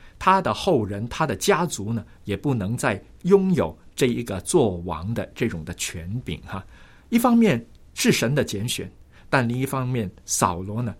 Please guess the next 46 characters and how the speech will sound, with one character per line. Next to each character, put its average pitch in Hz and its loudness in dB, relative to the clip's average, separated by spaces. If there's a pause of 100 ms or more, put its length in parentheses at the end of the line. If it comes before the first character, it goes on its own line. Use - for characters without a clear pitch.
又 160 4
想 107 -2
拒 160 4
绝 92 -6 (120)
神 104 -2
的 107 0
旨 95 -4
意 131 -2
的 95 -6
成 87 -8
就， 113 0 (440)
所 202 10
以 - 8
扫 98 4
罗 113 0
是 - 0
相 131 -2
当 123 -2
的 92 -6 (100)
矛 95 -6
盾 113 2
的， 87 -10 (500)
也 107 4
是 160 2
很 107 -2
痛 127 -2
苦 80 -14
的。 - -20 (500)
但 120 4 (200)
他 156 0
一 117 -2
再 135 0
的 107 -10 (200)
被 120 2
自 127 0
己 101 -6
的 104 -8
私 196 0
欲 185 0 (100)
所 - -4
捆 101 -6
绑， 82 -4 (320)
为 107 -4
恶 147 2 (120)
所 87 -6
胜。 101 -2